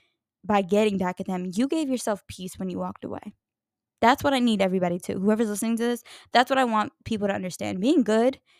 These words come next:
choosing to do the right thing gives you the ultimate peace. Because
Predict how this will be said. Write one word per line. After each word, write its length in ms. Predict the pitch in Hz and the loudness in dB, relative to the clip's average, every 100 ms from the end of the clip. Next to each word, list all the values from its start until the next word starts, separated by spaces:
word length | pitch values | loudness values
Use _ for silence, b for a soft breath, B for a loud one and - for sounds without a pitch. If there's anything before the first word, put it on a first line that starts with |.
| _ - | _ -8
choosing 360 | - 285 285 277 | 0 2 2 0
to 100 | 226 | -2
do 160 | 247 | -2
the 100 | 247 | 0
right 200 | 220 208 | 0 -2
thing 300 | - 208 240 | -4 -2 -2
gives 280 | 196 226 226 | 2 0 2
you 100 | 220 | 0
the 140 | 208 - | 0 0
ultimate 420 | 208 214 202 - | -2 -4 -6 -8
peace. 460 | - - - - - _ _ _ _ _ - | -14 -14 -14 -16 -18 _ _ _ _ _ -8
Because 300 | 220 214 208 | 2 4 2